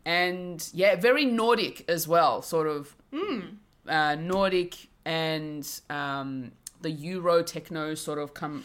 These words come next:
Speaker 1: kinda
Speaker 2: Yeah.
Speaker 1: coming through as well.
Speaker 2: Very much.
Speaker 1: Um, and that's the sort of stuff that I grew up on.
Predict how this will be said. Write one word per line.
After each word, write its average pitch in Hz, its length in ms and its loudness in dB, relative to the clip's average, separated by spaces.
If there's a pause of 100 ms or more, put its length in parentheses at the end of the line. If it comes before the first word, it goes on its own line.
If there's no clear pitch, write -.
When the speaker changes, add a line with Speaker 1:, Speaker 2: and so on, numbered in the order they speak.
(100)
Speaker 1:
kinda 147 280 -2
Speaker 2:
Yeah. 196 80 4
Speaker 1:
coming 151 220 -2
through 160 320 -4
as 143 120 -6
well. 151 320 2 (140)
Speaker 2:
Very 190 160 -6
much. 170 200 -12
Speaker 1:
Um, 156 600 0
and 175 300 -4
that's 190 240 0
the 190 100 -4
sort 185 240 2
of 170 60 -2
stuff 156 320 0
that 160 100 -2
I 147 240 0
grew 165 260 -4
up 156 200 0
on. 92 180 -8